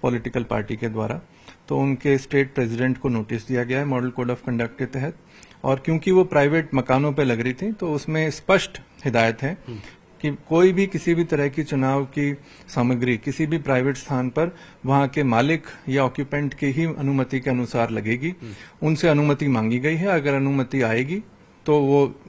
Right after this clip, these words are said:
Speaker 1: वहां रहेंगी,
Speaker 2: ठीक है।
Speaker 1: नहीं तो उनको तुरंत हटाया जाएगा।
Speaker 2: डी साहब, एक चीज और देखने को मिली है कि जैसे जो पॉलिटिकली कैंडिडेट होते हैं, वो अपने साथ दस दस, बारह बारह बाउंसर्स लेके चलते हैं, गाड़ियों का काफिला चलता है, क्या उन चीजों पर भी ध्यान रखा जाएगा? उनको भी कुछ इस तरह की मीटिंग्स में जो चीजें उठाई जाएंगी?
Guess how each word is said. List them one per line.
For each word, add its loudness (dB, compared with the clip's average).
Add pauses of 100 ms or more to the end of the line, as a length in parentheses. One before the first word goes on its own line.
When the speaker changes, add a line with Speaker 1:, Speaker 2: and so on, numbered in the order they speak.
(140)
Speaker 1:
वहां -4
रहेंगी, -2
Speaker 2:
ठीक -14
है। 0
Speaker 1:
नहीं 6
तो 2
उनको 0
तुरंत 0
हटाया 0
जाएगा। -4
Speaker 2:
डी -4
साहब, -8
एक -4
चीज -2
और 4
देखने 2
को 0
मिली 2
है 0
कि 0
जैसे 0
जो -2
पॉलिटिकली -2
कैंडिडेट 2
होते -10
हैं, -14 (120)
वो 4
अपने 2
साथ 0 (380)
दस 4
दस, 2
बारह 0
बारह 0
बाउंसर्स -2
लेके -2
चलते -4
हैं, 0
गाड़ियों 2
का -4
काफिला -4 (200)
चलता -8
है, -12 (420)
क्या 4
उन 2
चीजों 2
पर -2
भी 0
ध्यान -2
रखा -2
जाएगा? -2
उनको -2
भी 0
कुछ -8
इस -10
तरह -2
की -6
मीटिंग्स -4
में -6
जो -8
चीजें -6
उठाई -10
जाएंगी? -18